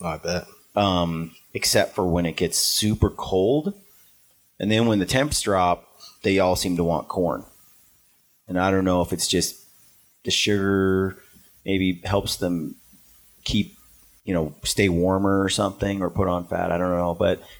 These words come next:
Speaker 2: they seem to really love the rye when it was hot, and they wouldn't touch the corn. And then there were days when they seemed to just hammer the corn when it got cold. So it's, it's kinda interesting how predictable that was.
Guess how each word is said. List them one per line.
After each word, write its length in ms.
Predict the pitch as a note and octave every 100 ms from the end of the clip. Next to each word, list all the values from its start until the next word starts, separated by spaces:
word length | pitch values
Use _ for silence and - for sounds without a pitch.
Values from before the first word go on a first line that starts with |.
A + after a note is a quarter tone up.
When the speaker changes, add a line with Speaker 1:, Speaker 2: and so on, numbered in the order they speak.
| -
Speaker 2:
they 80 | G2
seem 240 | A2+ G#2
to 80 | F#2+
really 520 | F2 G2+ A#2+ A2+ G#2+
love 340 | G2 F#2+ F2+ F2
the 80 |
rye 420 | E2+ F2 F2+ F2 E2
when 380 | - - F2+ E2+
it 60 |
was 100 | D2+
hot, 480 | - F2 F2+ F#2 F2+
and 320 | F2 E2+ D2+ - _ _ _ _ -
they 80 | F#2
wouldn't 220 | F#2+ F2
touch 240 | F2 -
the 60 | F#2+
corn. 420 | - F#2+ F#2 F#2+
And 200 | - F2
then 140 | F2 F2
there 120 | F2
were 80 | F2
days 420 | F2 E2+ F2 E2+
when 340 | E2+ E2+ E2+
they 160 | D#2+ E2
seemed 260 | - E2+ E2+
to 80 |
just 260 | D#2 E2 -
hammer 300 | E2 F2 E2+
the 60 | D#2
corn 420 | - F#2 F2 D#2+
when 120 | D2+
it 40 | C#2
got 180 | D#2
cold. 480 | - F#2 F2 E2+ -
So 320 | - F2 E2+ - - - - - _ _ _ _ _ -
it's, 320 | - - -
it's 120 | -
kinda 200 | - G#2+
interesting 340 | F#2+ F#2+ F2+ E2+
how 140 | E2+
predictable 680 | - F2 E2+ A#2+ - E2 D#2+
that 200 | D#2+ A#1+
was. 400 | D#2+ D#2+ E2